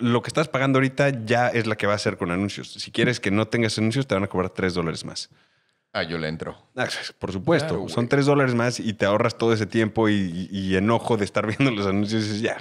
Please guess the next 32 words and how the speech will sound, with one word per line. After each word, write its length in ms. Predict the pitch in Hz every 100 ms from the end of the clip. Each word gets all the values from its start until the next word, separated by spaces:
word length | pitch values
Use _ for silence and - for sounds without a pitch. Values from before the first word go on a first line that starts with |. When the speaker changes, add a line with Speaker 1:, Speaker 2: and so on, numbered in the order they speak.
| -
Speaker 1:
X". 380 | 85 - - -
Speaker 2:
Yo 80 |
voy 120 | 139 135
a 20 |
decir 200 | - 123
algo 280 | 117 113 110
que 80 | 98
me 140 | 90
va 60 | 92
a 60 |
poner 280 | - 90 87
en 80 | 85
problemas 580 | - 78 80 80 69 -
y 40 |
probablemente 500 | - 85 87 85 78
me 120 | 78
lleve 180 | 69 78
a 20 |
la 100 | 69 65
cárcel. 380 | - - - - - _
Yo 180 | - -
t-, 140 | -
estoy 240 | - - 113
usando 580 | - 113 98 90 - _ _ _ _ _
la 100 | -
Speaker 1:
<laughs> 80 | -
Speaker 2:
cuenta 340 | 107 101 104
de 80 | 92
alguien 220 | 98 90
más 320 | 82 82 -
en 160 | - 90
Hulu. 320 | - 170 92